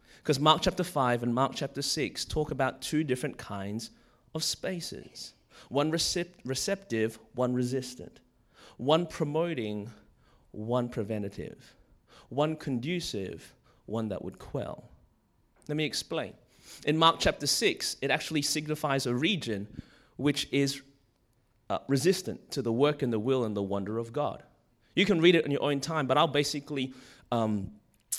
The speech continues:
um, uh, quote the entire passage to you there in Mark chapter five through to Mark chapter six. The beginning of Mark chapter six begins with Jesus rolling into a region called Nazareth,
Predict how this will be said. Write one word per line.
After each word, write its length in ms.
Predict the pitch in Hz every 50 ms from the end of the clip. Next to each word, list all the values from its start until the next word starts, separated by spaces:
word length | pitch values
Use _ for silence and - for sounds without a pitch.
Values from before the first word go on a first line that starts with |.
| - _ _ -
um, 520 | 120 120 113 107 101 101 98 98 95 92 -
uh, 140 | - 101 101
quote 420 | - - - 147 151 123 - -
the 120 | 120 120
entire 520 | 117 120 117 - - - 165 165 165 151 127
passage 480 | 127 - - 143 143 - 143 123 - -
to 120 | - 123
you 160 | 110 90 80 - - - - - -
there 140 | - 139 127
in 120 | 120 117
Mark 200 | 123 127 131 - -
chapter 260 | - 135 - - 117
five 400 | - - - 131 123 120 117 -
through 160 | - 131 127
to 60 | 113
Mark 240 | 104 107 117 117 -
chapter 300 | - - 113 - - -
six. 420 | 101 - - 156 127 - - - - - - - - - - -
The 80 | - 143
beginning 360 | 156 165 160 190 196 180 170
of 80 | 160
Mark 220 | 156 160 156 - -
chapter 240 | - 160 - 131 131
six 360 | - - 196 165 123 - -
begins 360 | - 139 123 147 151 156 139
with 100 | 131 113
Jesus 640 | 107 113 156 202 202 147 113 110 107 110 - - - - - - - - - -
rolling 420 | 117 131 151 151 170 165 165 165 - -
into 420 | 170 170 180 175 - - 127 120
a 40 | 117
region 340 | 120 139 143 139 139 123 113
called 260 | - 113 110 123 123
Nazareth, 560 | 135 156 165 165 127 120 98 - - - -